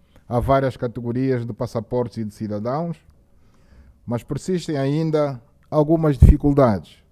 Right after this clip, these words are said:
devido sobretudo ao facto de cada país membro estar integrado em outras organizações regionais ou continentais,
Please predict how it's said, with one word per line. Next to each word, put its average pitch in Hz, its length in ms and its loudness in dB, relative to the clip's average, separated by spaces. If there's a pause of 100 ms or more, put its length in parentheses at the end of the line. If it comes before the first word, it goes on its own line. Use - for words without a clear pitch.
(520)
devido 123 400 0
sobretudo 147 600 -2
ao 127 60 0
facto - 600 -6 (380)
de 117 120 -10
cada 135 280 -2
país 135 340 -2
membro 127 500 -2 (400)
estar - 380 0
integrado 135 720 -2
em 127 80 0
outras 131 460 -2
organizações 123 640 -2
regionais 120 580 -2
ou 120 100 -4
continentais, 123 1000 -2